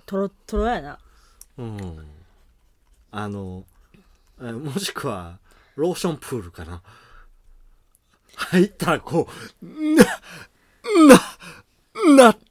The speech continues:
Speaker 2: ていう風に動く。あ、あ、田んぼや。
Speaker 1: 田んぼ？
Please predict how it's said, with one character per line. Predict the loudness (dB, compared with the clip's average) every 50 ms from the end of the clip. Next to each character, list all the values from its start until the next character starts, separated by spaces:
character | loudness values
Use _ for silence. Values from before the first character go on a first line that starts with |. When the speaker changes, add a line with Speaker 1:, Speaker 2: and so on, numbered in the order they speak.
| _
Speaker 2:
て | -6 -4
い | -2 -2 -4
う |
風 | -4 -6 -8 -8
に | -6 -6
動 | -6 -6 -8
く。 | -4 -2 0
あ、 | 0 -2 -2 -8
あ、 | -12 -12 -8
田 | -4 -2 -2
ん | -2 -2
ぼ | -4 -8
や。 | -8 -10 -10 -6 -6 0 4 4 4 6 6 6 8 6
Speaker 1:
田 | 6 8
ん | 6 4 4
ぼ？ | 2